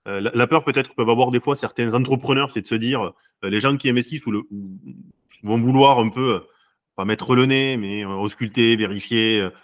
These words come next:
euh, toi, t'es plutôt, euh, voilà, c'est de la bienveillance. Le but là, c'est pas de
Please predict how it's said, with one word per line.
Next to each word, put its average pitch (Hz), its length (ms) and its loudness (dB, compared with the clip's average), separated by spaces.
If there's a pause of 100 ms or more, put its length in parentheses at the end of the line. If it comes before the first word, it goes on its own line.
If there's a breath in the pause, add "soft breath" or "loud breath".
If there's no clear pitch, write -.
(300 soft breath)
euh, 101 160 0
toi, 120 180 0
t'es 117 120 -4
plutôt, 123 280 -2
euh, 107 240 -2
voilà, 101 360 2 (100)
c'est - 140 -4
de 101 40 0
la 110 60 2
bienveillance. 131 640 6
Le 110 140 -2
but 123 200 -6
là, 127 140 2
c'est 101 140 -6
pas 139 180 0
de 110 200 0